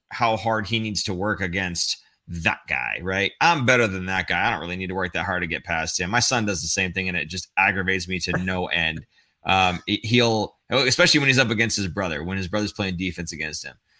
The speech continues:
and he'll skate in on him, and he'll glide, and he'll look at him, and he'll try to do this little thing where he's gonna outthink you and b-, b-,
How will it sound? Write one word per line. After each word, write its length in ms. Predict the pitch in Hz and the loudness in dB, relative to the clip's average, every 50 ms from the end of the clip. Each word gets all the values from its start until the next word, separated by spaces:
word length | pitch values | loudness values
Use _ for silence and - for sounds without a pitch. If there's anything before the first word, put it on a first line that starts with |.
| _ _ - | _ _ -2
and 120 | - 95 95 | 0 2 2
he'll 140 | 113 110 107 | 4 2 4
skate 380 | - - - - 143 151 156 156 | 4 2 4 6 6 8 8 8
in 160 | 143 139 135 | 8 6 6
on 180 | 127 127 127 | 4 4 4
him, 240 | 123 123 123 120 117 - _ _ | 4 2 2 0 -2 -6 _ _
and 120 | - 110 113 | 0 2 2
he'll 100 | 113 107 | 2 2
glide, 580 | 85 98 95 92 92 90 85 76 67 65 - - _ _ _ - | 0 0 0 2 2 4 2 2 0 -4 -6 -10 _ _ _ -8
and 80 | - 90 | -8 -6
he'll 120 | 98 90 | -4 -4
look 240 | 85 92 95 - - | -4 -4 -6 -6 -8
at 60 | 87 | -16
him, 120 | 67 60 58 _ _ _ _ _ - | -16 -18 -20 _ _ _ _ _ -10
and 100 | - 92 | -6 -4
he'll 100 | 92 90 | -4 -2
try 180 | 85 - 95 78 | 0 0 0 0
to 60 | 76 | -2
do 140 | 85 85 92 | -2 -4 -4
this 200 | 80 80 80 - | -4 -2 -2 -2
little 140 | 95 85 85 | -2 -4 -4
thing 140 | - 90 87 | -4 -4 -4
where 80 | 82 76 | -4 -6
he's 140 | 76 76 | -6 -8
gonna 180 | - - 85 76 | -8 -6 -8 -6
outthink 460 | - 78 87 - - - 98 95 85 - | -4 -6 -6 -6 -8 -6 -6 -6 -4 -4
you 60 | 85 | -4
and 140 | 87 90 85 | -4 -4 -4
b-, 120 | - 101 | -4 -6
b-, 220 | 90 87 98 - | -6 -6 -8 -8